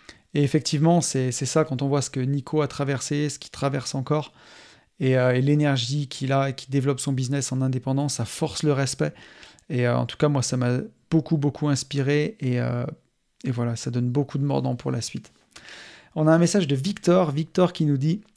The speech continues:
Super podcast, vraiment très inspirant. Vous avez bien raison, il faut essayer de passer le plus de temps de qualité possible avec ses proches.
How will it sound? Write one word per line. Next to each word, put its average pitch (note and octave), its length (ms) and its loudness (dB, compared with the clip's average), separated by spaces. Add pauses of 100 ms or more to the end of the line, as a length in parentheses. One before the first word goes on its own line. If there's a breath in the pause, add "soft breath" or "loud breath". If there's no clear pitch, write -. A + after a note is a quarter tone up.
(160)
Super F3+ 380 2
podcast, D#3 500 -2
vraiment E3 360 2
très C#3 220 0
inspirant. C3 500 -2 (520 loud breath)
Vous C#3 140 2
avez C#3+ 80 6
bien D#3 160 4
raison, C#3 280 0
il C3 120 -2
faut - 160 -8
essayer D3+ 240 -2
de C3 80 -2
passer C3 280 -2
le B2+ 100 -2
plus E3 300 -4
de C#3 120 0
temps D#3 320 -4
de B2 140 -6
qualité D3+ 440 0
possible D#3 640 -2
avec C3 220 -4
ses - 140 -6
proches. - 460 -16